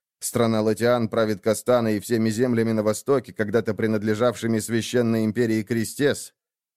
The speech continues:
И даже моим любимым Деймосом», с ноткой грусти заметил Томус. «Или Ситеей, где я встретил мою красавицу Гармонию с ангельским личиком».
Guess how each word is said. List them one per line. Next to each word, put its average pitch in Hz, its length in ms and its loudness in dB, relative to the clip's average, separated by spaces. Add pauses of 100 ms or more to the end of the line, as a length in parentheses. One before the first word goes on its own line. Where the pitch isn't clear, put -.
(720)
И 147 140 0
даже 196 300 2
моим 190 260 4
любимым 143 480 2
Деймосом», 87 760 -2 (280)
с - 120 -8
ноткой 104 400 0
грусти 104 440 -4
заметил 98 500 -4
Томус. 82 540 -6 (420)
«Или 131 220 2
Ситеей, 135 580 2
где 113 200 0
я 113 120 4
встретил 117 440 0
мою 110 220 2
красавицу 110 580 -2
Гармонию 107 600 0
с - 80 -8
ангельским 95 600 -2
личиком». 80 540 -8